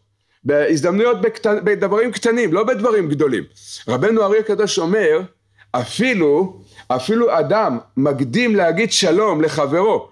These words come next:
לפני שחברו אומר לו, זכה ברווח רוחני מאוד גדול בזה שהוא הקדים רק את השלום. מדוע? כי ברגע שאתה מקדים שלום, אתה בבחינת נותן. אתה הקדמת את השלום, אתה בבחינת נותן.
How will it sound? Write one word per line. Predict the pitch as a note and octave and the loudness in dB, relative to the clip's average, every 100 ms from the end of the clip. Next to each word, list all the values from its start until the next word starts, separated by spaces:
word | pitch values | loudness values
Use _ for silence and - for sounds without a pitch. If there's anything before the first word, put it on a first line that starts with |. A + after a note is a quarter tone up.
| - | -6
לפני | C3+ G#3 | -2 0
שחברו | A3+ G#3+ F3 F3+ G3+ | 0 -2 0 0 0
אומר | F#3+ D#3+ E3 | 0 2 2
לו, | F3+ A3+ B3 _ _ _ - | 2 0 -2 _ _ _ -6
זכה | A#2+ D#3 - A3 B3 G#3+ G#3+ - | -2 -2 0 0 0 0 -2 -2
ברווח | D3+ F3 A3+ A#3 | -2 0 0 0
רוחני | E3+ G3 - F#3 A3+ | -2 -2 0 0 0
מאוד | G#3+ A3+ | 2 0
גדול | G#3 G3 A3 | 0 0 0
בזה | G#3+ F3+ G3+ | 0 -2 0
שהוא | G#3+ | 0
הקדים | F#3 D#3 G#3 | 0 0 0
רק | D#3 B2 | 0 -2
את | C3 | -4
השלום. | A#2 B2+ A2 F2+ - _ _ - | -2 0 0 -2 -12 _ _ -8
מדוע? | A#2+ C#3+ C3 F3 A3 B3 - _ | -2 -2 2 0 0 -2 -10 _
כי | - C#3+ | -2 0
ברגע | F3+ A#3 | 2 2
שאתה | G3+ G3+ | 0 -2
מקדים | F3+ E3 D3+ A#3 | -2 -2 0 -2
שלום, | A3 A3+ A#3+ B3 | 0 0 0 0
אתה | F#3 F#3 | -2 -2
בבחינת | F#3 D3 F#3+ F#3+ | -2 -2 -2 0
נותן. | F#3+ - F3+ F#2 - _ - A#2+ | -2 0 0 -2 -8 _ -8 -4
אתה | G#3+ | 0
הקדמת | G#3+ F#3+ G#3+ A3 | 0 0 -2 -2
את | G#3 | -2
השלום, | - G3 A#3 | 0 0 0
אתה | A#3 G3+ | 0 0
בבחינת | G3+ - F#3 F#3+ G3 | -2 -2 0 0 -2
נותן. | F3+ F#3 A2 | -2 -2 -2